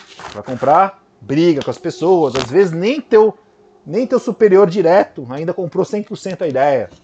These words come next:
né? E assim, pra mim usar papel hoje, né, total perda de tempo. Legal? Então, ó, vou fazer aqui um pequeno briefingzinho resumido, tá?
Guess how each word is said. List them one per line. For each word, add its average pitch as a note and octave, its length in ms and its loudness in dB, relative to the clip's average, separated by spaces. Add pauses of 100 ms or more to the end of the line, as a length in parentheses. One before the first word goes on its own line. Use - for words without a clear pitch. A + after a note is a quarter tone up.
(180)
né? D3 260 -8 (1120)
E C#3+ 100 -6
assim, D#3 220 -4
pra D#3+ 200 2
mim G3 180 -4
usar F#3+ 220 2
papel A#3+ 500 -4 (160)
hoje, F3+ 500 -2 (380)
né, E3+ 240 -12 (580)
total G#3 680 2 (380)
perda E3+ 500 2 (340)
de D#3+ 140 -14
tempo. G3+ 460 -2 (480)
Legal? E3 460 2 (360)
Então, B3+ 200 4
ó, A3 120 4
vou F#3+ 120 0
fazer A3+ 340 0
aqui G#3+ 200 -2
um B3 200 -2
pequeno B3+ 800 -4
briefingzinho A3 920 -2
resumido, G#3+ 840 0 (240)
tá? F#3+ 320 -2